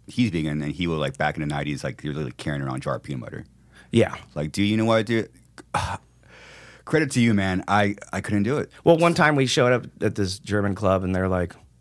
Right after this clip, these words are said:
Speaker 2: <laughs> the guy <laughs> puts down just a block of tofu,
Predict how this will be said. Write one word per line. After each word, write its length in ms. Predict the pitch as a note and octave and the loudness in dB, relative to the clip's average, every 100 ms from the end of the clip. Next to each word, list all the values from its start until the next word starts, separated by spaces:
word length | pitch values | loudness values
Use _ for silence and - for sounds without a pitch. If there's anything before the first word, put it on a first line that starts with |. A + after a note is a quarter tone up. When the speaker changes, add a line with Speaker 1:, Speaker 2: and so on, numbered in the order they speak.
| _ _ | _ _
Speaker 2:
<laughs> 400 | _ _ _ _ | _ _ _ _
the 1120 | G#2 F2+ - - _ _ _ _ _ - - G#2 | -6 -6 -6 -12 _ _ _ _ _ -20 -16 -2
guy 200 | A#2 C3 | 0 0
<laughs> 20 | |
puts 360 | - - D3+ | 0 0 -2
down 400 | - A2 G#2 G2+ - _ _ _ - - - _ _ - | 0 2 2 0 -6 _ _ _ -20 -20 -20 _ _ -16
just 140 | - | -8
a 40 | |
block 260 | - A#2 B2+ | 0 2 2
of 80 | A#2 | 0
tofu, 540 | F#2+ F2+ - G2 F#2 | -2 -4 -6 -8 -10